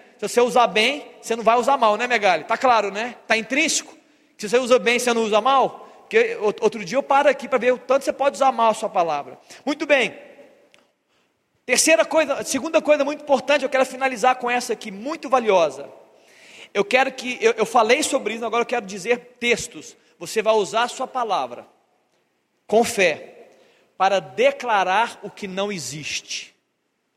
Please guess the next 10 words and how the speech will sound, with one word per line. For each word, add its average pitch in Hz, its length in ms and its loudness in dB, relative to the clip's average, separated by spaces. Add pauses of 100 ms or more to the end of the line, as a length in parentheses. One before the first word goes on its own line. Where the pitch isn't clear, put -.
Amém 185 320 0
ou 220 60 2
não? 143 280 0 (240)
Você 160 180 -8
vai 185 120 2
declarar 190 540 2
o 190 60 0
que 180 120 -14
não 175 160 -12
existe. - 640 -16